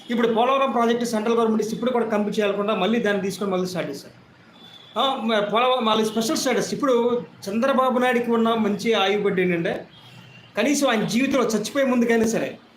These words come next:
ఆంధ్రప్రదేశ్కి చేశాను అని చెప్పుకోవడానికి స్పెషల్ స్టేటస్ అనేది ఇప్పుడు కూడా సాధించే ఉంది, హక్కు ఉంది. ఎందుకంటే సెంట్రల్లో ఉన్న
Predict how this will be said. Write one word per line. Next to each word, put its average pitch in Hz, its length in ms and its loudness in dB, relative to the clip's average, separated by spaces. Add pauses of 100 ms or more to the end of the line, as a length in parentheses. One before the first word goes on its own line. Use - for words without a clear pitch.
(300)
ఆంధ్రప్రదేశ్కి 240 960 2
చేశాను 240 380 2
అని 240 80 2
చెప్పుకోవడానికి 214 1000 2 (220)
స్పెషల్ 240 360 -2
స్టేటస్ 240 380 0
అనేది 208 180 0
ఇప్పుడు 226 180 -2
కూడా 220 140 0
సాధించే 190 520 -2 (140)
ఉంది, 202 420 0
హక్కు 165 180 -10
ఉంది. 190 220 -4 (560)
ఎందుకంటే 220 680 0 (180)
సెంట్రల్లో 247 400 0
ఉన్న 233 320 2